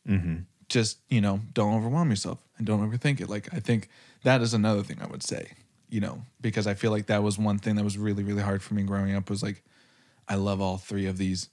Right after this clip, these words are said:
Speaker 2: mediums.
Speaker 1: Right.
Speaker 2: But is, you know, everybody's saying, like, "You gotta just pick one and then that's what you gotta do," right? The jack of all trades, master of none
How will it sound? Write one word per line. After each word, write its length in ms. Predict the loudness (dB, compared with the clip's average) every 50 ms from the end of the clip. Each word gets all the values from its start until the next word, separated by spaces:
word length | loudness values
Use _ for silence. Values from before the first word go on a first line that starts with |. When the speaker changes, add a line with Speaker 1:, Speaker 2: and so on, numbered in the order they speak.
| _ _
Speaker 2:
mediums. 680 | 0 2 4 4 4 4 2 2 0 -2 -4 -6 -10 -14 -18 _ _ _ -8
Speaker 1:
Right. 400 | -2 0 0 0 0 -2 -4 -8 -12 -18 -20 _ _
Speaker 2:
But 260 | 0 0 0 0 -2 -6 _ _ _ _ _ _ _ _ _ 2
is, 220 | 4 4 4 2 -2 -4 0
you 140 | 2 4 4
know, 220 | 4 2 0 -2 -6 -10 _ _ 2
everybody's 440 | 2 4 4 4 4 2 2 0 0
saying, 340 | 2 2 4 4 4 4 2
like, 240 | 0 0 -2 -2 -2
"You 120 | -2 0
gotta 260 | 0 0 -2 -2 -2
just 260 | -4 -4 -4 -6 -4
pick 200 | -4 -6 -4 -2
one 320 | -2 0 0 2 2 0 0
and 140 | -2 -2 -2
then 200 | -4 -4 -4 -4
that's 260 | -6 -6 -8 -8 -8
what 80 | -8
you 80 | -8 -6
gotta 180 | -6 -6 -6 -6
do," 260 | -6 -6 -6 -6 -4 0
right? 220 | 2 2 2 2
The 100 | 2 2
jack 280 | 4 4 2 2 0 0
of 80 | 0
all 140 | 2 2 0
trades, 540 | 0 -2 0 2 4 4 4 4 2 2 2
master 320 | 2 2 2 2 0 -2
of 80 | -2 0
none 380 | 2 2 2 2 2 0 -2